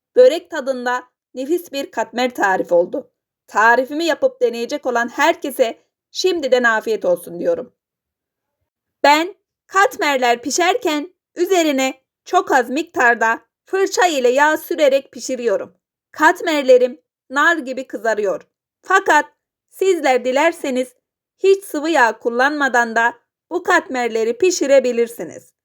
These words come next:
Gerçekten muhteşem bir katmer oldu. Ekrana ne kadar yansıtabiliyorum bilmiyorum ama bana güvenerek bu tarifi sizler de mutlaka deneyin.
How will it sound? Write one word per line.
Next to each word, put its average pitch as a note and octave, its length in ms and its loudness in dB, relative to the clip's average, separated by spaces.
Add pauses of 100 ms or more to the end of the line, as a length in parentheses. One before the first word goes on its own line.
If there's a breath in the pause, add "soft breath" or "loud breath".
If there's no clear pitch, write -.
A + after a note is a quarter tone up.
(380)
Gerçekten E4 840 -2 (340)
muhteşem C4+ 600 -4
bir B3 180 2
katmer G3+ 420 -4
oldu. F3+ 480 -2 (420)
Ekrana D4+ 480 2
ne C#4 160 -2
kadar G#3 280 0
yansıtabiliyorum A3+ 1040 -2
bilmiyorum A#3+ 540 -4 (100)
ama B3+ 440 0 (460)
bana A3+ 220 2
güvenerek C4 680 0 (340)
bu F4 120 -4
tarifi B3 760 0 (280)
sizler B3+ 540 -2
de C4 60 4
mutlaka A#3 680 -2
deneyin. G#3+ 460 -4